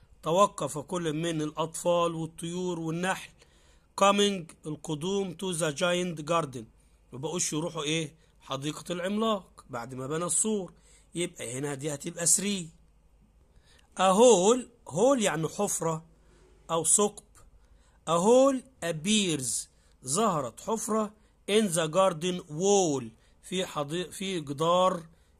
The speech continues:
الحديقة. يبقى دي هتبقى four. Spring، اللي هو الربيع، finally، أخيرا، الربيع، comes to the giant garden، أخيرا وفي النهاية الربيع جه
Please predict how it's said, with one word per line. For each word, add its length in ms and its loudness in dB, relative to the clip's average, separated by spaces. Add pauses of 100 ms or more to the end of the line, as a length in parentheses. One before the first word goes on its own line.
الحديقة. 680 -4 (420)
يبقى 300 -6
دي 180 -4
هتبقى 340 -8
four. 380 0 (960)
Spring، 640 2 (480)
اللي 120 -6
هو 100 2
الربيع، 540 -4 (380)
finally، 580 4
أخيرا، 480 0
الربيع، 600 -4
comes 540 2 (500)
to 240 -4
the 240 0
giant 600 -2
garden، 400 0 (460)
أخيرا 540 -4
وفي 220 -14
النهاية 680 -2 (340)
الربيع 720 -2
جه 320 -4